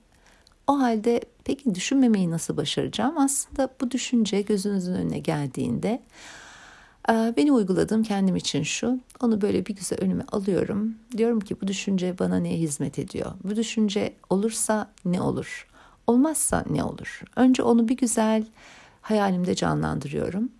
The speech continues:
Sonra olmadığı duygusunu, o olmadığı zamanki kendi hissettiğim duyguları bir güzel hissetmem için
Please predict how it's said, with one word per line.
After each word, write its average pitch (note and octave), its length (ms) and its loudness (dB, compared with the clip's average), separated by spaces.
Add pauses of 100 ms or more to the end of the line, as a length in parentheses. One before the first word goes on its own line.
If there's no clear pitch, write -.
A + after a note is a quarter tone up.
(540)
Sonra C4 340 2
olmadığı C#4 560 2
duygusunu, A#3 720 0
o - 100 0
olmadığı A3 440 2
zamanki G3 540 -2
kendi F#3 500 -2 (440)
hissettiğim F#3 540 -2
duyguları E3+ 580 0
bir F3+ 140 -4
güzel E3+ 280 -2
hissetmem E3+ 500 -4
için - 380 -6